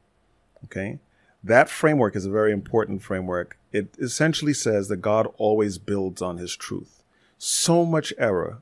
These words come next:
would be avoided if people accepted this one premise. God builds on his truth. So if God tells you something today and you understand it, and you hear something tomorrow that contradicts it,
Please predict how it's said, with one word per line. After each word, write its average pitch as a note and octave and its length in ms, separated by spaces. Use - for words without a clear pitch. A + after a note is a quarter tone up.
would A2 160
be G#2+ 100
avoided G2 540
if G#2 180
people A#2 300
accepted - 640
this G#2+ 520
one G#2 480
premise. - 560
God A2+ 440
builds A#2+ 360
on A2 140
his G#2 180
truth. - 440
So - 160
if F2+ 100
God B2 260
tells C#3 280
you D3 80
something C3+ 320
today C3 440
and F2+ 140
you F2+ 100
understand A2+ 520
it, - 160
and F2 140
you F2 80
hear D#3 340
something C#3+ 420
tomorrow B2+ 440
that G#2 400
contradicts A#2+ 1080
it, D3 320